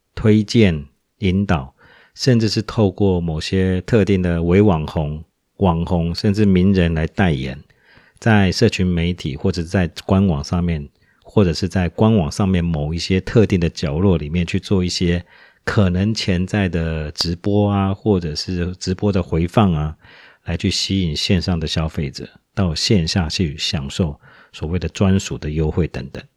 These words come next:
其实刚才讲的那些方法呢，其实都可以有效的去引导线上的受众、线上的消费者呢，回到线下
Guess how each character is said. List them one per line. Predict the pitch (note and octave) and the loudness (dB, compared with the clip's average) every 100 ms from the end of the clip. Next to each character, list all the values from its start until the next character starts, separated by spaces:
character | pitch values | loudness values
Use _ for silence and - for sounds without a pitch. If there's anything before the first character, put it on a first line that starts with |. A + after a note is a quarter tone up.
| _ _ _ _ _ _ _ _ _ | _ _ _ _ _ _ _ _ _
其 | - D3+ | 0 2
实 | C#3+ | 4
刚 | D3+ | 6
才 | D3 | 6
讲 | C#3+ F2 | 4 4
的 | G2+ | 4
那 | A2 | 4
些 | A2+ | 2
方 | - - G#2 | 0 -2 -2
法 | A2+ D#2 C#2+ | -4 -6 -8
呢， | D2 D#2+ | -10 -6
其 | A2 | -2
实 | G#2+ | -2
都 | G2+ G#2+ | 0 0
可 | - F#2+ | 0 0
以 | F#2+ G2 | 2 2
有 | F#2+ D#2 | 2 0
效 | - G#2 | 0 2
的 | F2 | 2
去 | E2 G#2 F#2 | 0 0 0
引 | F2 F#2 | -2 -2
导 | E2+ C#2+ | -2 -2
线 | - A#2+ G2 E2+ | -2 2 2 2
上 | G2+ E2 | -2 -2
的 | |
受 | D#2 - D2+ | -2 0 0
众、 | - D#2+ C2 | 0 -4 0
线 | - F#2 | 2 4
上 | G2 | 2
的 | E2 | 0
消 | - F2 | 2 0
费 | E2 F#2 D2 | 2 0 0
者 | C#2 | -6
呢， | C2 D2+ | -8 -4
回 | E2 | -2
到 | E2+ E2+ | 0 0
线 | - D2+ | -2 -2
下 | F2 D#2 C#2+ | -2 -2 -4